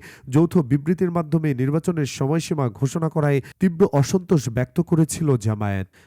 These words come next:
আবার জামায়াত সহ কয়েকটি দল পিআর পদ্ধতিতে ত্রয়োদশ সংসদ নির্বাচন অনুষ্ঠানের দাবি তুললে তার বিরুদ্ধে শক্ত অবস্থান নিয়েছিল বিএনপি।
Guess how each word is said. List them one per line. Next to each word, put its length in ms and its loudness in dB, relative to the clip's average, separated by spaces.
আবার 220 2
জামায়াত 340 2
সহ 280 2
কয়েকটি 360 0
দল 180 2
পিআর 260 0
পদ্ধতিতে 500 -2
ত্রয়োদশ 360 0
সংসদ 360 -2
নির্বাচন 500 -2
অনুষ্ঠানের 560 -2
দাবি 220 0
তুললে 380 0
তার 180 0
বিরুদ্ধে 340 2
শক্ত 340 -2
অবস্থান 360 -2
নিয়েছিল 440 -2
বিএনপি। 520 -6